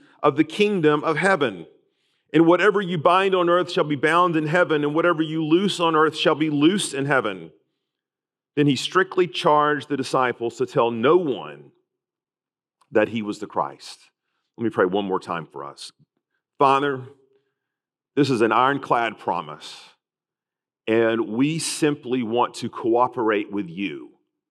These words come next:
in the building of your church. Lord, we want to have confidence in that. We want to entrust that to you. We,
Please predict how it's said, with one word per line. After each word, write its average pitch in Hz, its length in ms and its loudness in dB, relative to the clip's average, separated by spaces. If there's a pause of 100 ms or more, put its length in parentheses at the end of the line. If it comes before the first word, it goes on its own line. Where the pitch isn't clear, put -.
(420)
in 107 120 -2
the 95 80 2
building 104 540 0
of 92 180 -4
your 87 200 -6
church. - 580 -16 (1200)
Lord, 113 240 6
we 135 80 4
want 131 220 2
to 120 60 -4
have 110 140 0
confidence 143 560 -2
in 147 100 -6
that. 135 180 -2
We 127 80 -4
want 113 180 0
to - 80 -6
entrust 135 560 -2
that 135 220 -4
to 139 120 -12
you. 131 240 -2
We, 120 320 -8